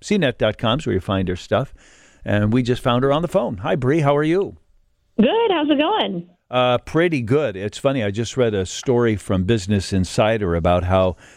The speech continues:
Speaker 1: the evolution of A I is actually gonna lift the least among us, the workers who are maybe not the best, and help them catch up with the workers who are.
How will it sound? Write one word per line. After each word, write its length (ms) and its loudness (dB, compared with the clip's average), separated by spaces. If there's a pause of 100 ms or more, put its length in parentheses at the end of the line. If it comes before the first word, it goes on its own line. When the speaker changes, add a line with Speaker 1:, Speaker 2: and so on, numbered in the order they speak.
(120)
Speaker 1:
the 120 4
evolution 520 0
of 120 -2
A 260 2
I 320 2
is 220 -2
actually 360 -2
gonna 220 0
lift 640 -2
the 120 -16
least 560 -2
among 340 -2
us, 240 -8
the 100 -2
workers 500 -2
who 120 2
are 120 2
maybe 320 0
not 240 -2
the 80 -8
best, 600 -2 (380)
and 120 -4
help 220 0
them 180 -2
catch 420 -2
up 220 -2
with 240 -10
the 100 -2
workers 480 -2
who 220 0
are. 520 0